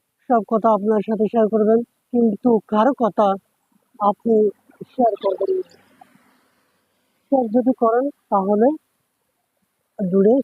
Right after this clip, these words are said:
চলে যাবে। একটি কথা মাথায় রাখবেন যে আপনি ওর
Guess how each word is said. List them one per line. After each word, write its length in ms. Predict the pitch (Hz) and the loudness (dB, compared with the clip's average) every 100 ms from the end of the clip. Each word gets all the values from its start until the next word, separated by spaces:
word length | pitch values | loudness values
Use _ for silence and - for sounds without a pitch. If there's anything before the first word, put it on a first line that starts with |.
| - | 0
চলে 240 | 214 185 | 0 0
যাবে। 340 | 165 165 151 147 _ _ _ _ _ _ _ _ _ _ _ _ _ _ _ _ _ _ _ _ _ _ _ - | 0 0 -2 -6 _ _ _ _ _ _ _ _ _ _ _ _ _ _ _ _ _ _ _ _ _ _ _ -6
একটি 200 | 202 - | -4 0
কথা 300 | 254 233 247 254 285 - - | 0 2 2 0 -4 -10 -2
মাথায় 380 | 202 196 226 233 | 2 2 2 2
রাখবেন 540 | 240 226 226 214 247 240 | 2 2 2 2 0 0
যে 220 | 233 277 - _ _ _ _ _ _ _ - | -2 -6 -10 _ _ _ _ _ _ _ 0
আপনি 600 | 202 - - 226 240 294 _ - _ _ _ _ _ - | 0 0 0 2 4 0 _ -20 _ _ _ _ _ -2
ওর 320 | 240 262 269 | 2 2 0